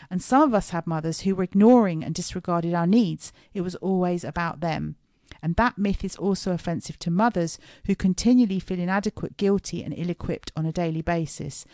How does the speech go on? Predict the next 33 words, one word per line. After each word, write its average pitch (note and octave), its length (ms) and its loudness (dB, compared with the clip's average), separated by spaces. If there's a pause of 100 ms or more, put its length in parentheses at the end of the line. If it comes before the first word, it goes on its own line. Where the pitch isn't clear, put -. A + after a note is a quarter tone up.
(240)
There F#3 140 2
is F#3 180 0
no F#3+ 300 4
mothering F3 380 0
handbook, D3 640 -4
only F3 300 2
those D#3+ 300 2
that - 60 -6
have D#3+ 180 -4
gone E3 180 0
before E3 460 0
us. - 240 -8 (340)
Or F3+ 160 4
if F3+ 160 0
we F#3 80 4
are F3 80 2
lucky G3+ 300 0
enough, D#3 340 -2
we E3+ 80 -2
may E3+ 140 0
have D#3+ 180 -4
some, E3 360 -4 (1120)
some E3 500 0
one F#3+ 380 0
or E3 140 -4
s-, - 200 -6 (480)
one G3+ 260 0
or F#3+ 140 -2
more E3+ 300 0
strong F3+ 380 0
female D#3+ 360 -2
role E3+ 200 2
models D3+ 400 -4